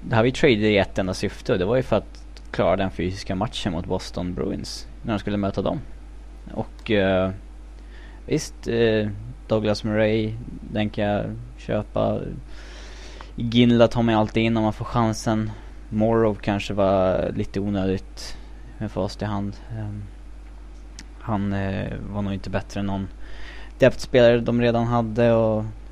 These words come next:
rörde nog om för mycket med kemin, helt enkelt, när, när det kom in så många. Mm. Framförallt när de tog in Morrow, då trodde man att det var för att, eh, det inte skulle gå att ta in Iginla. Att det var liksom, okej,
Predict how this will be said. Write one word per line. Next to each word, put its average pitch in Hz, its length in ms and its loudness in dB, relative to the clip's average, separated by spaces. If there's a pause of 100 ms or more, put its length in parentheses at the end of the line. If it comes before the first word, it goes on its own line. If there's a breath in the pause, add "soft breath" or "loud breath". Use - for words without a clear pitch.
(640)
rörde 117 300 4
nog 117 200 2
om 110 120 2
för - 120 -4
mycket 113 240 -2
med 110 160 0
kemin, 113 560 -2
helt 113 200 -8
enkelt, 107 380 -4
när, 113 360 -4 (180)
när 110 80 -2
det 110 60 -2
kom 113 160 0
in 113 120 2
så 117 200 -2
många. 107 340 -2 (680)
Mm. - 260 -10 (800 soft breath)
Framförallt 120 340 8
när 127 120 8
de 123 140 8
tog 123 140 4
in 131 120 8
Morrow, 135 340 8
då 107 80 4
trodde 160 240 2
man 151 140 6
att - 80 2
det 110 60 2
var 110 200 6
för - 160 4
att, - 320 2
eh, 95 460 4 (840)
det 110 80 0
inte 104 180 0
skulle 101 220 0
gå 143 240 2
att - 120 -2
ta - 100 -4
in 95 360 -6
Iginla. 123 460 -6 (240)
Att 110 120 -8
det 101 60 -4
var 98 140 2
liksom, 101 280 -4
okej, 95 280 -4